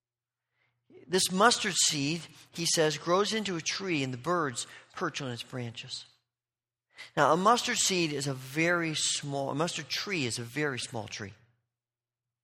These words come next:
It, it doesn't hold much. And as you can see, they're small. And probably just small birds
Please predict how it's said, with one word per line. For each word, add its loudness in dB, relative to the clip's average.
It, -8
it 0
doesn't 4
hold 0
much. -4
And 4
as -4
you -6
can -4
see, 0
they're -4
small. -6
And -2
probably -4
just 0
small 0
birds -4